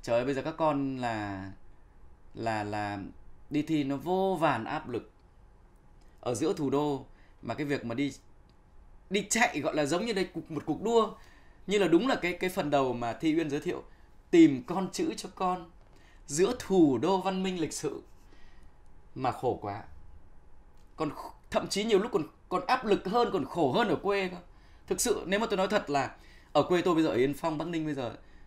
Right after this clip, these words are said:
cái việc đi thi vào cấp ba đối với các bạn ấy, các con chỉ áp lực thôi, chứ còn các mẹ thì, các bố các mẹ cũng không nhiều áp lực đến như vậy. Còn ở Hà Nội thì đất chật người đông,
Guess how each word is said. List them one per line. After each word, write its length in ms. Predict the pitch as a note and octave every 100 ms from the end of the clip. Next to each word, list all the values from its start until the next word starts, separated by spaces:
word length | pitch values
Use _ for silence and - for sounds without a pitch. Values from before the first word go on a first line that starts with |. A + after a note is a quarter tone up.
| - -
cái 80 | F#3+
việc 140 | F3+
đi 60 | C#3+
thi 120 | F3+
vào 80 | C3+
cấp 120 | D3 C#3+
ba 160 | E3+
đối 140 | D3 C#3+
với 100 | E3
các 140 | E3+
bạn 200 | F3 -
ấy, 220 | C3 D#3+ - - - - - - - - - - - - - - - - -
các 120 | G3+
con 120 | G#3 F3+
chỉ 80 | -
áp 140 | F3+
lực 200 | - - - - - - -
thôi, 220 | D#3 E3 D#3
chứ 60 |
còn 140 | D#3+ C#3+
các 140 | E3
mẹ 180 | D#3+ C3
thì, 60 | G2+ - -
các 120 | D#3
bố 100 | D3
các 140 | E3
mẹ 120 | D#3+ -
cũng 120 | C3+
không 240 | - F3+ E3+
nhiều 200 | D#3+ A#2+
áp 140 | D#3
lực 100 | D#3
đến 120 | A#2+
như 80 | C#3
vậy. 120 | - - - - - - -
Còn 160 | A#2+
ở 80 | G#2+
Hà 100 | A#2+
Nội 240 | A2+ - G#2+
thì 240 | G#2+ G2 F#2+ - - - - - -
đất 160 | C#3 F3+
chật 240 | - D#3 A#2
người 260 | A2+ G#2+
đông, 240 | G#2 C#3